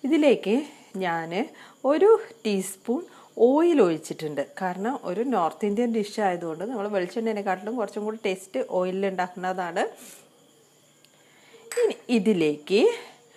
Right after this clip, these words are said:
ഒരു, ഒരു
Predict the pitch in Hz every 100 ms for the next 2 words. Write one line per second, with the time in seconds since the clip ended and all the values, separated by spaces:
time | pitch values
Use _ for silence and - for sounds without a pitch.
0 | - - - 269 220 208 233 392 - -
1 | - - - - _ - _ _ _ _
2 | _ _ _ _ _ 440